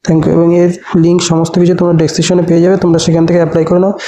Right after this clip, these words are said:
এবং এরপরে যেটা হার্ড কপি নিয়ে তোমরা কোথায় কীভাবে যাবে, তো সেই ভিডিও আর একটা নেক্সট ভিডিওতে আমি তোমাদের দেখিয়ে দেবো। তো থা-, তোমরা ফার্স্টে এটা অনলাইন অ্যাপ্লাই করে দাও এবং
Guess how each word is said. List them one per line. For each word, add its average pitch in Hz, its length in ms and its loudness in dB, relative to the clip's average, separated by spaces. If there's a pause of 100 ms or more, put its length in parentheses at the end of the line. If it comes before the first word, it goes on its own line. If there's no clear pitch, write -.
(220)
এবং 185 180 2
এরপরে 175 320 0
যেটা 180 260 0
হার্ড 165 200 -4
কপি 180 240 0
নিয়ে 180 140 2
তোমরা 170 200 2
কোথায় 170 320 0
কীভাবে 165 340 2
যাবে, 170 240 2 (120)
তো 170 80 0
সেই 165 240 0
ভিডিও 160 380 2
আর 160 120 2
একটা 160 200 -2
নেক্সট 165 380 0
ভিডিওতে 165 320 0
আমি 165 160 2
তোমাদের 160 300 0
দেখিয়ে 156 280 0
দেবো। 190 160 2 (400)
তো 165 80 0
থা-, 160 320 -2
তোমরা 165 200 0
ফার্স্টে 175 440 -2
এটা 170 260 0
অনলাইন 165 340 0
অ্যাপ্লাই 165 320 0
করে 165 180 0
দাও 190 200 2
এবং 170 200 0